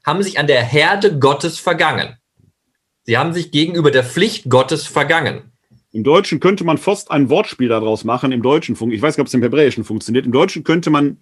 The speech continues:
Speaker 2: äh, sagen, „Statt die Herde zu weiden, haben die Hirten sie ausgeweidet.“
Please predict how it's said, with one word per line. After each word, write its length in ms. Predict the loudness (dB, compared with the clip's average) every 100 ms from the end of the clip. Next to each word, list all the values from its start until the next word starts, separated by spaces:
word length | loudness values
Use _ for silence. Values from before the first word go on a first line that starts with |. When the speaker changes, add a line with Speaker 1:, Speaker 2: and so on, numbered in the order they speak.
| -6
Speaker 2:
äh, 140 | -2 2
sagen, 440 | 2 2 2 0 -2 -20 -20 -20 -20
„Statt 340 | -4 -2 -2 -4
die 140 | 0 4
Herde 380 | 6 6 6
zu 260 | 4 0 2
weiden, 600 | 4 4 4 0 0 2
haben 240 | 2 2
die 100 | 2
Hirten 280 | 2 2 2
sie 140 | 0 2
ausgeweidet.“ 920 | 2 2 -2 -2 -2 -4 -6 -14